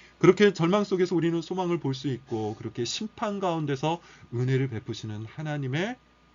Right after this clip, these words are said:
구원을 우리는 또한 바라볼 수가 있는 거죠. 십일 장을 통해서 우리는 이렇게 기도하기를 원하는데요. 내 안에 있는 바벨탑.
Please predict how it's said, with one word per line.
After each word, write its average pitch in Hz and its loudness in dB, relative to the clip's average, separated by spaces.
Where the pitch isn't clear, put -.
구원을 107 -6
우리는 90 -10
또한 147 -6
바라볼 92 -14
수가 - -16
있는 90 -12
거죠. - -20
십일 175 -2
장을 151 2
통해서 139 0
우리는 117 0
이렇게 113 -4
기도하기를 123 0
원하는데요. 95 -6
내 98 -6
안에 117 -2
있는 101 -6
바벨탑. - -14